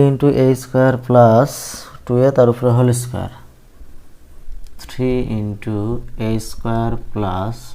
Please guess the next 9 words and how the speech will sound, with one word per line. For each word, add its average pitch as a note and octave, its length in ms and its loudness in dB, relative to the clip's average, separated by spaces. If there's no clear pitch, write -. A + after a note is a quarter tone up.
টু B2+ 140 -6
এ, - 20 -2
তার G#2+ 180 -6
উপরে G#2 220 -8
হোল A2+ 120 0
স্কয়ার, D#2+ 260 -6
মাইনাস B2 560 4
বাইশ A#2 320 2
into A2+ 400 -2